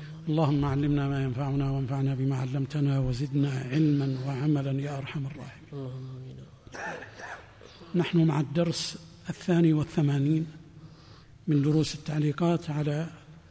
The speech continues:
Speaker 1: كتاب شرح الإصفهانية لشيخ الإسلام ابن تيمية رحمه الله تعالى. تفضل يا شيخ.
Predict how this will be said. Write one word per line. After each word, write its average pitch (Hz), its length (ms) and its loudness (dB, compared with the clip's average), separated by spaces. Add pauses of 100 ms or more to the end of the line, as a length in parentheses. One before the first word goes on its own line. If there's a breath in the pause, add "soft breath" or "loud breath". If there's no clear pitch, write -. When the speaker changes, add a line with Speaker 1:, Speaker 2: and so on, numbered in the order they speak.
(520 loud breath)
Speaker 1:
كتاب 156 480 2 (480)
شرح 151 300 0
الإصفهانية 147 800 2
لشيخ 139 360 0
الإسلام 143 360 0
ابن 139 220 -2
تيمية 139 480 0 (880 loud breath)
رحمه 139 360 2
الله 123 220 -2
تعالى. - 300 -12 (480)
تفضل 151 280 0
يا 135 60 -2
شيخ. - 140 -12